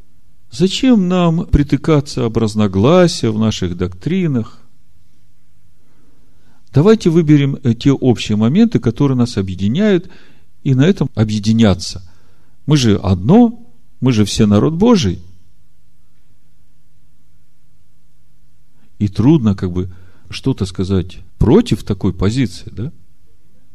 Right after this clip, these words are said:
Так вот, я вам скажу,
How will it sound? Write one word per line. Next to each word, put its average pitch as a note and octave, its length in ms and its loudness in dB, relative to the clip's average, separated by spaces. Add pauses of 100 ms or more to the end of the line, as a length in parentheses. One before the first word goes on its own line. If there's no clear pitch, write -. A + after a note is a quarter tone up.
(2500)
Так - 180 -4
вот, C#3 160 2
я C3 140 4
вам C3 120 4
скажу, F#2+ 520 0